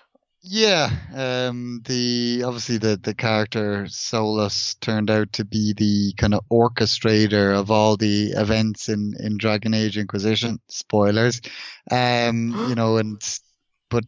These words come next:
Speaker 1: you didn't know whether he, he survived the end or not, but it, it seems he, he did, and he'll be back in, in Dragon Age four, and I guess you're gonna have to put him down. I think, I think, think that's the inevitable storyline there. But,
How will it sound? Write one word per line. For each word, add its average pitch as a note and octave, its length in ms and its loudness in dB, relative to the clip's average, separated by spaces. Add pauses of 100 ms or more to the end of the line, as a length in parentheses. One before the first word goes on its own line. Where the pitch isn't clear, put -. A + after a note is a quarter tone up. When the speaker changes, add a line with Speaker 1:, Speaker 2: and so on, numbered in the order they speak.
Speaker 1:
you B2 140 -4
didn't A#2 260 -4
know A2+ 160 4
whether A2 240 4
he, G#2 300 -4
he G#2 180 -8
survived A2 720 0
the A2 120 2
end A#2 280 2
or G#2+ 80 0
not, G#2 360 -2
but G#2+ 120 -4
it, A2 100 -4
it G2+ 340 -6
seems A2 340 0
he, - 140 -2
he A2+ 220 -4
did, C#3 320 2
and G2+ 200 -2 (120)
he'll G#2+ 120 0
be A2 140 2
back A#2 280 -2
in, A2+ 220 -4
in G#2+ 200 -4
Dragon A2+ 360 0
Age A2+ 420 -2 (380)
four, D#3 280 4
and D3 80 2
I C3 100 0
guess C#3+ 260 -2
you're C#3+ 80 -4
gonna C#3 180 0
have C3+ 220 -2
to B2+ 240 -2 (100)
put C3 220 -2
him B2+ 160 0
down. G#2 380 -2 (720)
I A2 120 2
think, A#2 220 0
I A#2 140 2
think, A#2+ 280 0
think C#3 220 0
that's C#3 240 -2
the C#3 140 2
inevitable C3 500 0
storyline A#2+ 720 -4
there. A2+ 320 0
But, G#2+ 220 -6